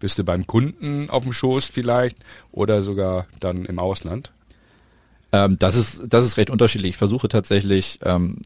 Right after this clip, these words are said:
Speaker 2: gerade den französischen Markt, äh, regelmäßig zu besuchen. Das heißt, sowohl Kunden als auch unser Team, was wir vor Ort haben, ähm, mit meiner Anwesenheit zu beglücken. Ähm, rund einmal im Monat würde ich da sagen.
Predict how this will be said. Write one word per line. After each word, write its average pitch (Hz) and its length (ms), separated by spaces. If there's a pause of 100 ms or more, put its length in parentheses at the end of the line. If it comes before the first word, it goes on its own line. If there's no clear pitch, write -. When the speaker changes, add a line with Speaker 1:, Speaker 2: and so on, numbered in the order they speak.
(100)
Speaker 2:
gerade 92 240
den 92 80
französischen 104 680
Markt, 90 680
äh, - 80
regelmäßig 101 640
zu - 160
besuchen. 107 380
Das 87 160
heißt, 87 340
sowohl 95 400
Kunden 92 380
als 87 200
auch 92 200
unser 87 340
Team, 95 240
was 85 160
wir - 80
vor - 160
Ort - 180
haben, 92 340 (760)
ähm, 85 480
mit 90 180
meiner 87 240
Anwesenheit 90 580
zu 92 140
beglücken. 101 720
Ähm, 85 640 (180)
rund - 400
einmal 82 320
im 80 60
Monat 90 380
würde 85 120
ich - 80
da 90 220
sagen. 95 480